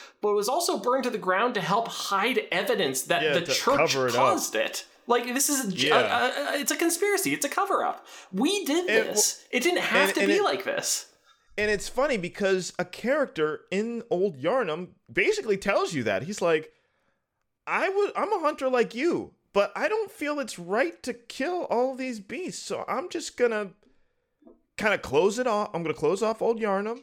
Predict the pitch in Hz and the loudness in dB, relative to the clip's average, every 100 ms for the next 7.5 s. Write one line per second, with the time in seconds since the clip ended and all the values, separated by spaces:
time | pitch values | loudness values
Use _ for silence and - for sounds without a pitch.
0 | - - - - - _ - 254 277 294 | -14 -18 -18 -20 -20 _ -2 -2 0 0
1 | 285 370 359 370 415 359 151 92 - _ | 0 0 -2 0 -2 0 0 0 -8 _
2 | _ _ _ _ _ _ _ _ - - | _ _ _ _ _ _ _ _ -20 -20
3 | _ _ - - - - - - 226 339 | _ _ -20 -20 -18 -20 -10 2 2 4
4 | 190 196 220 240 277 220 247 196 240 214 | 0 0 0 0 0 0 -2 0 -2 -2
5 | 196 156 208 240 233 240 233 - 277 302 | -4 0 2 2 0 -2 -4 -6 -6 -2
6 | 208 143 135 123 107 196 339 349 - - | -2 0 -2 -4 -6 -8 -8 -10 -14 -8
7 | 330 453 - - | -8 -6 -8 -8